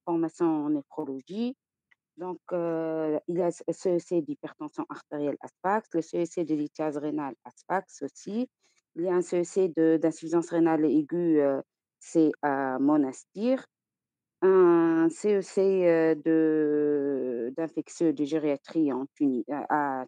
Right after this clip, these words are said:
Tunis. Euh, pour les possibilités de carrière en hôpital universitaire, il y a la demande parce qu'il, euh, en, il y a la création de plusieurs, euh,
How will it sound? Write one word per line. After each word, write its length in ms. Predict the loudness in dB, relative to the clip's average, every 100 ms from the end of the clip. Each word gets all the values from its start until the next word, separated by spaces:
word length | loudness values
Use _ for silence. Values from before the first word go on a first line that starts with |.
| -8
Tunis. 540 | -2 2 2 0 -4 _ _ _ _ _ _ _ _ _ _ _ _ _ _ _ _ -18
Euh, 480 | -14 -10 -8 -8 -8 -12 _ _ _ _ _ _ _ _ _ _ _ _ _ _ _ _
pour 440 | -4 -2 -2 -4 0
les 1000 | 2 2 2 2 0 0 -2 -2 -2 -4
possibilités 600 | -4 -4 -4 -4 -4 -2 -4
de 60 |
carrière 420 | -4 -2 0 0
en 580 | 0 -2 -2 -2 -4 -6 -10 _ _ _ _ _ _ -16
hôpital 400 | -14 -6 0 4
universitaire, 960 | 4 4 2 -4 -4 -6 -6 -2 -2 -2
il 100 | -2
y 40 | 0
a 80 |
la 120 | 2 0
demande 440 | -2 -2 -2 -4 _ _ _ _
parce 180 | -16 -14 -14
qu'il, 320 | -10 -4 -2
euh, 200 | 0 -2
en, 240 | -2 -4 -4
il 100 | -4
y 80 | -2
a 60 | -2
la 100 | -4
création 520 | -4 -4 -2 0 0
de 180 | 0 -4
plusieurs, 440 | -4 -4 -4 -4 -4
euh, 640 | -2 -2 -4 -6 -6 -8